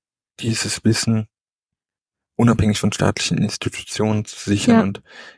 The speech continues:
Speaker 1: natürlich auch immer eine Frage, ist es Aufgabe der staatlichen Archive, gerade in solchen
Speaker 2: Mhm.
Speaker 1: Fällen,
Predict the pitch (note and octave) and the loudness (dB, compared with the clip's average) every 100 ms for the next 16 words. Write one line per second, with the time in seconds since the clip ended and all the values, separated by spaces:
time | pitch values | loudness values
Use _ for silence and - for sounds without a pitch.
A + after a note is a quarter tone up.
0 | _ - A2 A2+ - A2+ - A2+ A#2 - | _ -2 0 0 -2 2 2 2 0 -2
1 | - A#2+ - A2+ A2 G#2+ - A2 G#2+ A2 | -4 -4 -4 -2 0 -2 -4 -2 -2 -2
2 | G#2+ G#2+ _ _ _ _ _ _ _ _ | -6 -8 _ _ _ _ _ _ _ _
3 | _ _ _ _ _ _ _ - A2+ G#2+ | _ _ _ _ _ _ _ 0 0 -2
4 | - - A2 - G#2+ G#2+ - G#2+ G#2+ A2 | -2 -4 -2 -2 -2 -4 -4 -6 -4 -6
5 | - G2+ - - A2 G#2+ G#2+ - - - | -4 -4 -6 -6 -4 0 -2 0 -4 -4
6 | B2 B2 B2 - A2+ A3+ A3 G#3 G#3+ - | -2 -2 -2 -2 -2 4 6 6 4 0
7 | A2+ A2 | -6 -6